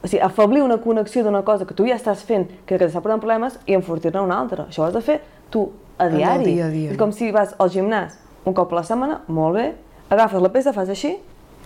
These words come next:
Speaker 1: i ja està, no tornes a fer servir el bíceps per res més en tota la setmana.
Speaker 2: Exacte.
Speaker 1: Aquell múscul no s'enfortirà.
Speaker 2: Exacte.
Speaker 1: I l'altre seguirà funcionant perquè és l'automàtic, és el que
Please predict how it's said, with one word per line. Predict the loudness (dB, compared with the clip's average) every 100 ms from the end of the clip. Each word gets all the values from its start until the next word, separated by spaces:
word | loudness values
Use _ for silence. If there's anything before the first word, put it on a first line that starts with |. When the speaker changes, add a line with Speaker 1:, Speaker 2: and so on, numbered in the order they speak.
| 0
Speaker 1:
i | 2
ja |
està, | 2 2
no | 2
tornes | 4 2
a |
fer | 2
servir | 4 6
el |
bíceps | 4 2 0 -4 -8 -20 -20 -2
per | 4 6
res | 6 4
més | 4 4
en | 4
tota | 2
la |
setmana. | 2 -2
Speaker 2:
Exacte. | -2 -6 -16 -18 -20 -20 -8
Speaker 1:
Aquell | 0 0
múscul | 2 2
no | 0
s'enfortirà. | 0 -6 -8 -6 -6 -4 -4
Speaker 2:
Exacte. | -2 0 2
Speaker 1:
I | 4
l'altre | 4 4
seguirà | 2 4 4 4
funcionant | 0 -2 -2 0
perquè | 0
és | 0
l'automàtic, | 0 0 -2 -2 -2
és | -2
el | -2
que | -2 -4